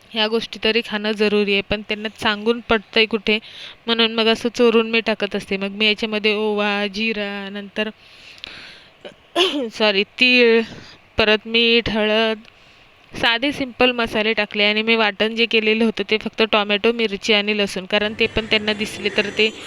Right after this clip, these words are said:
अ, काढून फेकतात. त्यामुळे मग थोडंसं असं जाडसर मिक्सरमध्ये वाटून घेतलं की ते दिसत नाही आणि मग ते बरोबर खाल्लं जातं, ते फेकण्यात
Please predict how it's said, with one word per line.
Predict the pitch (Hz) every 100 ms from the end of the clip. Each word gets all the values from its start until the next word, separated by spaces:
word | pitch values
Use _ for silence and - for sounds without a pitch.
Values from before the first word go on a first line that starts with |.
| - - -
अ, | 180 185 170 175 165 -
काढून | 214 214 220
फेकतात. | - 202 - 185
त्यामुळे | 214 208 208 208
मग | 214 202
थोडंसं | 233 214 214
असं | 214 226
जाडसर | 214 208 208 226 226
मिक्सरमध्ये | 220 - 220 220 214
वाटून | 220 214 233
घेतलं | 220 240 226 208
की | 214
ते | 226
दिसत | 208 220 - 226 -
नाही | 220
आणि | 220 220
मग | 220 208
ते | 226
बरोबर | 214 214 202 220
खाल्लं | - 202 196 208
जातं, | 196 - 214 - - - _ -
ते | 220
फेकण्यात | - 226 202